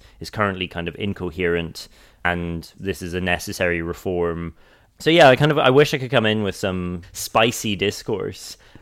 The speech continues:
but <laughs> in the main, it's either fairly sort of neutral and factual reporting, or it's kind of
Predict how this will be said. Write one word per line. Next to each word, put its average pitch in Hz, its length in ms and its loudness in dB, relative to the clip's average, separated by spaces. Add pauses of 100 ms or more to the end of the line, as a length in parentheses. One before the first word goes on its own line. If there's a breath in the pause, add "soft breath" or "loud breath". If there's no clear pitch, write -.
but 101 500 2
<laughs> - 40 -6
in 127 140 4
the 123 60 4
main, 113 520 4 (380 soft breath)
it's - 180 -6
either 117 240 4
fairly 104 340 4
sort 98 200 -4
of 90 340 -6 (160)
neutral 110 580 0
and 92 140 -2
factual 90 800 -2 (100)
reporting, 101 720 -6 (540 soft breath)
or 101 840 4
it's - 560 -2 (160)
kind 90 180 -2
of 80 340 -10